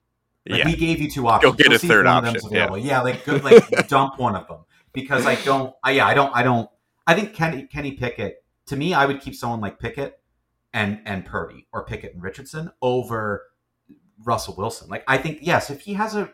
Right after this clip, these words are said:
Speaker 1: amazing season, someone or you can go pick him up later.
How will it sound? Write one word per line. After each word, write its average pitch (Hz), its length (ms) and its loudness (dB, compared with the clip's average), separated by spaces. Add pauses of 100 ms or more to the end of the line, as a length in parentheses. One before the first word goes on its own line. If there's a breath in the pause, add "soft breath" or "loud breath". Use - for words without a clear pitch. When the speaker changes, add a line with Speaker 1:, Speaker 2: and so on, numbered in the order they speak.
Speaker 1:
amazing 156 400 -8
season, 143 360 -14
someone 139 420 -8
or 127 100 -8
you 127 220 -10
can 131 100 -14
go 117 120 -8
pick 127 180 -14
him 120 100 -12
up 110 160 -12
later. 120 340 -8